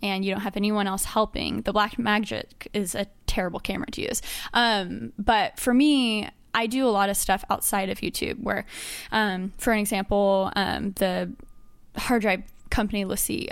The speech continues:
I basically help run these filmmaking contests every month for them. So it's basically me in front of the camera interviewing a, uh, person who is running a filmmaking contest. And I,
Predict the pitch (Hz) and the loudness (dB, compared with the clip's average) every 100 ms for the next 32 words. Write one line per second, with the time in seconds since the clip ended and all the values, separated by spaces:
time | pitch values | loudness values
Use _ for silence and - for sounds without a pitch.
0 | - 208 208 208 - 214 202 196 - 208 | -2 2 2 0 0 2 2 2 0 0
1 | - 196 196 196 190 185 185 190 196 - | -2 0 2 2 0 -2 -4 -4 -2 -2
2 | - - - - 311 226 202 - - - | -4 -8 -6 2 2 2 -2 -4 -4 -4
3 | - - - 196 190 - - - - 247 | -4 -4 -2 -2 -2 -4 -6 -6 -6 -6
4 | - 226 196 - - - - 220 208 226 | 0 0 0 -6 -14 -14 -2 -2 2 2
5 | - 214 240 269 277 262 247 233 233 220 | 2 0 4 4 4 2 2 2 0 2
6 | 214 208 202 208 208 208 202 196 190 190 | 2 2 0 0 0 0 0 -2 0 -2
7 | 220 277 - 202 196 190 196 - - - | -4 -6 -2 0 2 0 -4 -8 -14 -6
8 | 208 202 196 196 220 202 214 247 214 202 | -2 0 0 0 0 2 2 2 2 0
9 | 196 196 185 190 190 196 233 190 190 180 | 0 -2 0 0 0 0 0 -2 -2 -2
10 | - - 202 202 254 - - - 208 202 | -4 -2 -2 0 0 -2 -6 -2 0 2
11 | 190 190 196 - - - - 220 | 0 -2 -4 -8 -12 -6 -2 -2